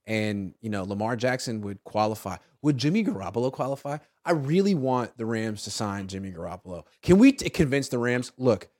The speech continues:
McVay, he's a great locker room guy. He's got a wonderful smile. He's got a quick release. He's beaten you, like, a million times,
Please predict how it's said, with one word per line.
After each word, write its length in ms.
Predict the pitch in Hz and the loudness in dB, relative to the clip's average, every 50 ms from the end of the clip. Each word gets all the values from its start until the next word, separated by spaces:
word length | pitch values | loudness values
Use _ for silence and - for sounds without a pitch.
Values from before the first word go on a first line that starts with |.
| _ _ _ _ _ _ _ _ _ _ _ _ _ _ _ _ _ - 131 | _ _ _ _ _ _ _ _ _ _ _ _ _ _ _ _ _ -6 -4
McVay, 440 | 127 110 110 131 123 104 85 76 - _ _ _ _ _ _ | -4 2 6 6 6 6 4 0 -8 _ _ _ _ _ _
he's 400 | - - 135 123 110 104 104 - - | -4 0 2 2 2 0 -2 -4 -4
a 120 | - 98 101 95 98 | -4 -4 -4 -4 -6
great 360 | - - 101 110 131 147 - - _ _ _ | -8 -2 2 4 4 4 2 -2 _ _ _
locker 320 | - 110 95 101 - - 101 | -2 0 2 2 0 -2 -4
room 160 | 98 92 90 | -8 -10 -10
guy. 300 | - - 92 - 107 123 - _ _ _ _ _ _ _ _ _ _ | -10 -10 -8 -8 -8 -10 -10 _ _ _ _ _ _ _ _ _ _
He's 200 | - 131 131 117 | -2 0 0 4
got 200 | - - 123 120 | 8 8 8 8
a 40 | 98 | 8
wonderful 520 | 95 95 120 143 147 143 147 139 - 151 | 4 4 6 6 6 6 4 2 2 0
smile. 500 | 143 - - 113 101 95 92 101 117 - _ _ _ _ _ _ _ _ | 0 0 0 0 -2 -2 -4 -6 -8 -10 _ _ _ _ _ _ _ _
He's 160 | _ - 123 - | _ -6 -2 2
got 180 | - 117 98 | 2 2 2
a 40 | 92 | 2
quick 340 | - - - 160 165 - - | -2 2 6 6 6 6 4
release. 640 | 151 135 127 139 147 175 - - - - - - - _ _ _ _ _ _ _ _ _ | 4 4 6 6 6 6 4 2 2 0 -2 -4 -8 _ _ _ _ _ _ _ _ _
He's 260 | - - 170 160 127 | 0 2 4 4 4
beaten 320 | 113 - 170 190 214 196 180 | 4 6 6 6 6 6 4
you, 180 | 165 165 165 | 4 6 6
like, 220 | 147 135 135 - - - | 6 6 6 4 4 0
a 40 | 127 | -4
million 500 | 131 127 123 135 147 165 165 160 147 139 | -2 2 4 6 6 6 6 4 4 2
times, 540 | - 123 117 110 117 143 170 165 - - | 0 0 0 2 0 0 -2 -4 -6 -8